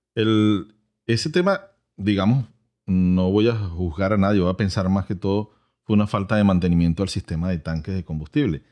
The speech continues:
El, tú tienes un tanque sumergido, este, enterrado, y no tienes el sistema de filtración adecuado,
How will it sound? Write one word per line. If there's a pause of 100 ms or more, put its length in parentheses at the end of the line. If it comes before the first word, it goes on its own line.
(380)
El,
tú
tienes
un
tanque
sumergido,
este,
enterrado, (840)
y
no
tienes
el
sistema
de
filtración
adecuado,